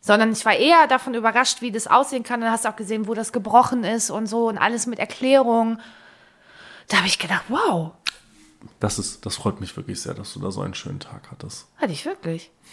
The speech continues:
Speaker 2: Ich möchte jetzt aber die, äh, Brücke schlagen
Speaker 1: Zu?
Speaker 2: zu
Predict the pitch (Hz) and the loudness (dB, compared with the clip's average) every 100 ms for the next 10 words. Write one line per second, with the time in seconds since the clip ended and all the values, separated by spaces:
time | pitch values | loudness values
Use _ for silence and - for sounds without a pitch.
0 | - - 139 147 139 120 117 120 123 123 | -20 0 2 4 2 2 2 2 2 0
1 | - 107 101 101 98 - 98 92 110 127 | -4 -2 -2 -4 -6 -8 -8 -6 -4 -2
2 | 123 - 95 101 104 110 117 - - 285 | -2 -2 -4 -4 -4 -8 -8 -6 4 6
3 | 339 101 | 6 2